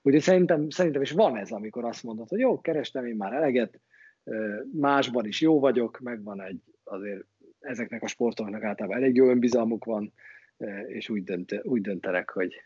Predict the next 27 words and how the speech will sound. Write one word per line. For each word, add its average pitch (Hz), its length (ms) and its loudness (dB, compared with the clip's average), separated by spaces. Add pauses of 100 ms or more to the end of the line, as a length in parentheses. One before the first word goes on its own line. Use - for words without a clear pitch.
(120)
akkor - 360 -6
hagyom 90 240 0
a 90 160 -2
francba 85 420 -2
ezt 90 140 -4
az 90 100 -4
egészet, 87 400 -2
majd 90 180 0
valamiben 90 360 0
kipróbálom 160 500 4
magam. 170 280 6 (300)
A 127 120 -2
másik 131 460 2
példa 165 320 4
meg, 156 200 -2
ennek 127 260 -6
a 113 60 -10
fordítottja, 139 800 -2
az 120 180 -2
meg 127 180 -2
ugye 131 360 2 (360)
szerencsétlen 113 920 -8 (560)
Totti 147 360 4
volt, 98 300 -8 (420)
akinek 127 380 -2
nagyon-nagyon 143 500 4
sokszor 113 640 -4